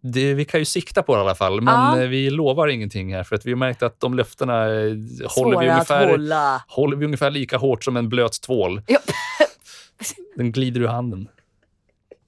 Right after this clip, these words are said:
Speaker 1: Det där var en dålig jämförelse,
Speaker 2: Alltså,
Speaker 1: eller hur?
Speaker 2: det här är så jävla ro-, alltså, jag, jag älskar ju det här.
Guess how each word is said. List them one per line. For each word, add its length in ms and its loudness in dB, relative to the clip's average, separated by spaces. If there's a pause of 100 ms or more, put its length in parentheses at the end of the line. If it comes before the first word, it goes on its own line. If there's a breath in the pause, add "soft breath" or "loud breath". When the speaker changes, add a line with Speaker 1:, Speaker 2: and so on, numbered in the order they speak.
(120)
Speaker 1:
Det 60 -4
där 100 0
var 80 2
en 80 0
dålig 260 0
jämförelse, 480 -2
Speaker 2:
Alltså, 120 0
Speaker 1:
eller 80 -2
hur? 60 -8
Speaker 2:
det 80 0
här 260 0
är 40 -8
så 180 -12
jävla 500 -6
ro-, 120 -10 (100)
alltså, 260 -10
jag, 160 -8 (560 soft breath)
jag 160 -4 (120)
älskar 480 -6
ju 120 -10
det 80 -10
här. 220 -10